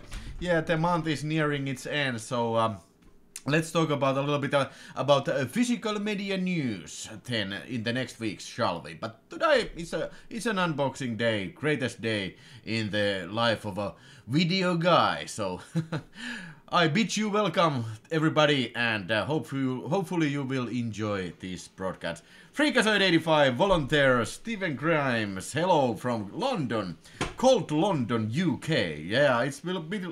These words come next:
little bit cold here too in Tampere. Tampere, Finland, but never mind that shit, man, because it's gonna be getting hell of a lot warmer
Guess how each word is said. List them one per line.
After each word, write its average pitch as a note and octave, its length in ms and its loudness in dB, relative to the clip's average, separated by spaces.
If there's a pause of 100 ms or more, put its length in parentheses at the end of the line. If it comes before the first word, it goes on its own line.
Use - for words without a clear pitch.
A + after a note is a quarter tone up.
(140)
little A3 160 2
bit G3+ 220 -4
cold F#3+ 320 0
here F#3 260 -2
too G#2 520 -4 (220)
in D3 260 4
Tampere. B2+ 520 2 (420)
Tampere, G#3 440 6
Finland, A2 500 -2
but - 260 -2
never G3+ 480 4
mind F3+ 440 2
that F3+ 300 2
shit, - 440 -2
man, C3+ 520 4 (580)
because A#2+ 480 -2 (420)
it's A#3 220 4
gonna F#3 260 4
be C3+ 240 -2 (240)
getting D#3+ 440 6
hell G3 320 6
of G#3 100 2
a G3+ 80 2
lot F#3+ 260 6
warmer A#2 640 2